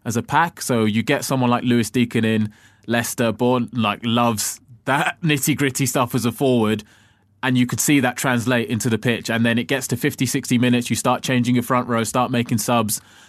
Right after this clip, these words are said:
and there's no let-up. And that's what you want. So th-, you'll be very pleased with the initial hit out,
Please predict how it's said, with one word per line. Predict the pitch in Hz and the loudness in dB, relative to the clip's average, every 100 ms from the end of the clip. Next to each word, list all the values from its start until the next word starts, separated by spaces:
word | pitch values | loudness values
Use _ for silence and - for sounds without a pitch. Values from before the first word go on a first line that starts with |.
| - _ | -20 _
and | 127 | 0
there's | 123 117 | 0 2
no | 127 | 2
let-up. | 120 117 - 101 - _ _ _ - | 2 2 -2 -4 -6 _ _ _ -6
And | 113 117 | 0 0
that's | 123 - | 0 0
what | 127 107 | -2 0
you | 110 | 0
want. | 117 101 - | 0 0 -4
So | - 120 117 104 | -2 0 0 -4
th-, | - - - _ _ _ | -8 -20 -20 _ _ _
you'll | 143 | -2
be | 123 | 0
very | 120 147 135 | 2 4 2
pleased | 131 151 135 147 160 - _ _ _ _ | 2 2 2 2 -2 -12 _ _ _ _
with | 113 120 117 - - _ | 0 2 2 -2 -14 _
the | 117 123 | -6 0
initial | 120 131 - 170 | 2 0 0 -2
hit | - 139 - | -2 -4 2
out, | 147 170 | 2 0